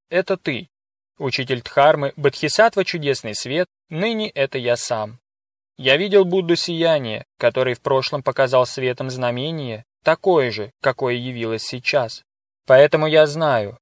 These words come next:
Будда пожелал сейчас проповедовать сутру о цветке Дхармы. Знамение ныне такое же, как в прошлом, и это уловка Будд. Будда испустил сейчас луч света, чтобы помочь открыть значение знака истинной реальности.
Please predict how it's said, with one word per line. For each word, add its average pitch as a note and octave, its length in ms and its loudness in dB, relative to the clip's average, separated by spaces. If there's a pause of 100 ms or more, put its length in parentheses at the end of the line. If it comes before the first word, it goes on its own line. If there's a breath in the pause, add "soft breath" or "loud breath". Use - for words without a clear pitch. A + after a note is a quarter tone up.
Будда F3 440 4
пожелал F3 440 6
сейчас E3 440 0
проповедовать C3+ 640 2
сутру F#3 400 0
о F3 40 2
цветке C#3+ 440 -6
Дхармы. A#2 580 0 (220)
Знамение B2+ 640 0
ныне B2+ 280 -4
такое D3 440 2
же, C#3+ 120 -2
как C3 200 -2
в - 80 -20
прошлом, C#3 580 -2 (180)
и C3 140 -4
это F#3 460 4
уловка E3+ 580 0
Будд. A2 340 -8 (340)
Будда C3+ 380 2
испустил C3+ 520 -2
сейчас C3 420 -4
луч C3 220 -4
света, C3 560 -6 (100)
чтобы C#3 340 0
помочь F3 400 6
открыть D#3+ 600 0
значение B2+ 720 -2
знака C3+ 420 0
истинной D#3+ 600 -4
реальности. C#3 800 0